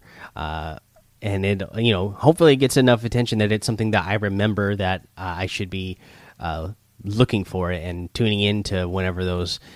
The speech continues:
uh, matches happen. All right, uh, let's see here. Well, no new challenges or anything to talk about, so let's just go ahead, take our break. We'll come back. We'll go over the item shop and, uh, our tip of the day.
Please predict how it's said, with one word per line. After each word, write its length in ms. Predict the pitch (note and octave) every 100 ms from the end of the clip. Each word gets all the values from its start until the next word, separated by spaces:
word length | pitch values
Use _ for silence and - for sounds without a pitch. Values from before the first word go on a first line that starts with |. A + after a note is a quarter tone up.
| - -
uh, 160 | E2
matches 460 | F2 F#2 F2+ F2 -
happen. 400 | F2+ F2+ E2 E2+ _ _ _ _ _ _ _ _ _ - - - - - _
All 120 | -
right, 360 | G#2+ A2 A2+ -
uh, 260 | B2 A#2+ B2
let's 200 | C3 B2+
see 180 | - C#3+
here. 580 | C3+ C#3 C3+ C#3 C#3 C3 B2
Well, 260 | A#2 C3 C#3
no 180 | E3
new 200 | G#3 G3+
challenges 500 | - F3+ G#3 G3 F#3
or 140 | F3 F3
anything 420 | E3+ F3 - E3+
to 100 | D3+
talk 380 | - E3 E3+ -
about, 400 | G2 G2 C#3 -
so 140 | B2
let's 160 | A#2+ -
just 160 | D#3
go 100 | D3
ahead, 260 | C3+ C3+ C3+
take 160 | C#3 B2+
our 80 |
break. 380 | G#2+ A2+ A2 C#3+
We'll 80 | G#2+
come 300 | - A2+ G2
back. 500 | - F#2+ C#3 F#3 - - - A2+ F#2
We'll 100 | F#2+
go 480 | F2+ G2 G2+ G2 - - - -
over 360 | G2+ G#2+ G#2+
the 200 | G2+ F#2+
item 340 | F#2+ C#3+ F3 F3
shop 460 | - E3 F3 - - -
and, 920 | G2+ G#2 A2 A#2 A#2 A#2 A#2+ A#2+ A2+
uh, 60 | F#2
our 400 | G#2+ B2 A2 C3
tip 180 | - C#3
of 60 | D3
the 100 | D3+
day. 280 | G#3 C3